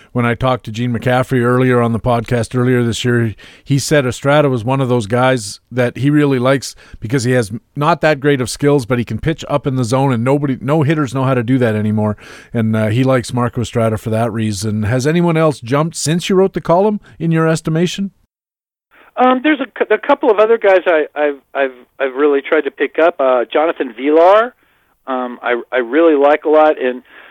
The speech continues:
Speaker 2: people dismiss him, but he, for right now, he's a starting shortstop in,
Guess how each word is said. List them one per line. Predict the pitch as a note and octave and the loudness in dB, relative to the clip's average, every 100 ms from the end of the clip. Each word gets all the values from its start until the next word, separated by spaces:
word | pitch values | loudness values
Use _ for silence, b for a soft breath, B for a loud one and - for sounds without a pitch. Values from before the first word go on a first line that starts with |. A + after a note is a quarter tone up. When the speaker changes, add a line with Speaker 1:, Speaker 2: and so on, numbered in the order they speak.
| B - | B -12
Speaker 2:
people | A3 G3 C3+ | -4 -2 -2
dismiss | C3 - - E4 - | -8 -4 0 0 0
him, | C#3+ | -4
but | C#3+ C#3 | 0 -2
he, | C3 G3 D3 | 0 -4 -2
for | - | 0
right | G#3 F3 | 2 2
now, | A3+ G#3+ | 0 0
he's | B3+ B3+ | -2 -6
a | F3 | -6
starting | - F#3 E3+ - | -2 -2 -2 0
shortstop | F#3 - - D3 B2+ - | 0 0 0 2 2 -2
in, | C#3+ C#3 C#3 | -8 -6 -8